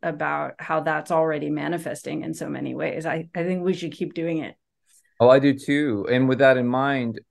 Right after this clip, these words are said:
Speaker 2: where, where can people have conversations with you?
Speaker 1: Please come visit me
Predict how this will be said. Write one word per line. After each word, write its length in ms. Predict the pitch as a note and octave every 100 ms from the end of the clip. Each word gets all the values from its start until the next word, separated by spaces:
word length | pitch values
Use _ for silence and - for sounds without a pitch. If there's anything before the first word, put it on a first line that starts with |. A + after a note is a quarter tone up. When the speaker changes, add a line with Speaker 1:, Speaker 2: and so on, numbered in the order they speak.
| -
Speaker 2:
where, 720 | A2+ A#2+ C3+ C3+ C3 C3 - _ _ _ -
where 140 | D3
can 180 | C#3+ C3+
people 320 | C3 C3+ C3
have 180 | B2 A#2
conversations 680 | - A#2+ A2+ A2+ A#2 A#2 A2
with 160 | G#2 G2+
you? 440 | A2+ A#2+ F#2 F2 _ _ _ _ _ _ _ _ _ _ _ _ _ _ _ -
Speaker 1:
Please 460 | C#4 D4 F4 E4+
come 420 | - - C4 C#4+ A#3
visit 420 | A3+ A3 C4 B3+
me 600 | G#3 F#3+ F3+ F3+ C#4